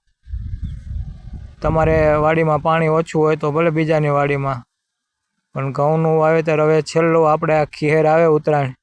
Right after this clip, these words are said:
બસ આ છેલ્લા દિવસ ગણાય. ખીહેર સુધીમાં વાવી દેવા પડે, પછી ઘઉં વાવશો એ એવા થશે નહીં અને તડકામાં આવી જશે. પછી ધૂળેટી માથે તડકો પડે ને તો તમારા ઘઉં કાચા વળી જશે અને,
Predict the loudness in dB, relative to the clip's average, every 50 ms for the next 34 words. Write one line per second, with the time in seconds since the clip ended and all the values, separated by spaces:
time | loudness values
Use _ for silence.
0 | _ _ _ _ _ _ _ _ _ _ _ _ _ _ _ _ -4 -2 0 0
1 | -2 -2 -4 -4 -4 -2 -2 0 0 2 2 2 2 2 2 4 2 2 0 -4
2 | _ -10 -6 -4 -2 0 0 2 2 2 2 0 -2 -4 -4 0 2 2 4 4
3 | 4 2 2 2 2 2 2 2 2 4 4 4 4 4 2 2 2 2 4 4
4 | 2 2 0 0 2 2 2 0 0 -2 -2 -2 0 0 0 0 0 0 0 2
5 | 2 2 2 2 0 0 0 0 0 2 2 2 2 2 2 2 0 0 -2 -2
6 | -4 -4 -2 -2 -2 0 0 0 0 0 0 0 0 -2 -2 -4 -8 _ _ _
7 | _ _ _ _ _ _ _ -2 -2 -2 0 0 0 2 2 2 2 2 2 2
8 | 2 2 2 0 0 -2 -4 -2 -4 -4 -2 -4 -4 -6 -6 -12 _ _ _ _
9 | _ _ _ _ _ _ _ -2 0 2 2 2 2 2 0 0 0 0 0 0
10 | 0 -2 0 0 -2 -2 -2 -2 -2 0 0 2 2 2 2 2 2 0 0 -2
11 | -4 -4 -2 -2 -2 -2 -2 -2 0 0 0 0 0 0 0 0 0 0 0 0
12 | 0 0 0 2 2 2 4 4 4 2 2 2 0 -2 -2 -2 -2 -2 -2 -2
13 | -2 -4 -6 -8